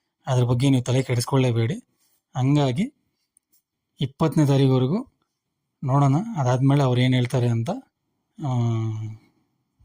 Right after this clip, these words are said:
ನಮ್ಗೆ ಗೊತ್ತಾಗತ್ತೆ. So ಇಷ್ಟು ಮಾ-, ಇಷ್ಟು ಫ್ರೆಂಡ್ಸ್,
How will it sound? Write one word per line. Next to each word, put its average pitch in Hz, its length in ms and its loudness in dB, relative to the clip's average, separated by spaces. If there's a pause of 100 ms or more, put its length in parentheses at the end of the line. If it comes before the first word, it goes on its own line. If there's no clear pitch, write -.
ನಮ್ಗೆ 139 220 0
ಗೊತ್ತಾಗತ್ತೆ. 123 540 -4 (760)
So 131 160 -2
ಇಷ್ಟು 147 260 0
ಮಾ-, 151 260 4
ಇಷ್ಟು 139 240 -2
ಫ್ರೆಂಡ್ಸ್, 151 340 -4